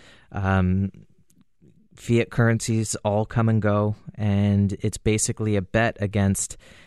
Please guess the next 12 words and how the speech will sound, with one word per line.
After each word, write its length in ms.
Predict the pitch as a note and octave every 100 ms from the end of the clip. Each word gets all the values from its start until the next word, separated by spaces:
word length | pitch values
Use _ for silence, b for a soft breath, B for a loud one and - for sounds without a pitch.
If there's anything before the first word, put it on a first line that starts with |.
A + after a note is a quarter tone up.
| B -
do 80 |
you 160 | G2+ G#2+
think 480 | G#2 - A2+ G#2+ -
that 340 | - G#2 G2+ -
governments 600 | A2 G#2+ G#2+ G#2+ G#2 -
have 140 | G#2
the 80 | -
discipline 680 | F#2 A2 - - A2+ G#2 G2
to 220 | - G#2+ G#2
control 540 | - G#2 - G#2 G#2
their 340 | G2 G#2+ G#2 G#2
currency? 580 | - B2+ C3+ - E2